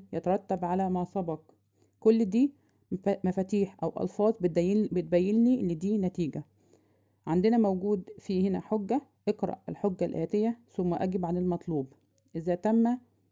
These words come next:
الضغط على مفتاح مصباح التلاجة انطفأ المصباح، بالتالي حين يتم غلق باب التلاجة فإنه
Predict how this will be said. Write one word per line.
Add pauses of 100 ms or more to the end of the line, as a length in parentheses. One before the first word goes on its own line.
(200)
الضغط (180)
على
مفتاح (140)
مصباح
التلاجة (400)
انطفأ
المصباح، (240)
بالتالي (420)
حين
يتم (300)
غلق
باب
التلاجة (1300)
فإنه